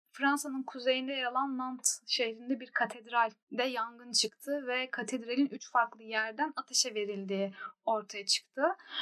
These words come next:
E, üç farklı yerden ateşe verildiği için bir kundaklamadan şüpheleniyordu.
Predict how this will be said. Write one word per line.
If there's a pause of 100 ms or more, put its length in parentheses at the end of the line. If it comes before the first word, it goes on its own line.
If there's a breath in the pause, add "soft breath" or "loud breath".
(240 loud breath)
E,
üç
farklı
yerden
ateşe
verildiği
için
bir
kundaklamadan
şüpheleniyordu.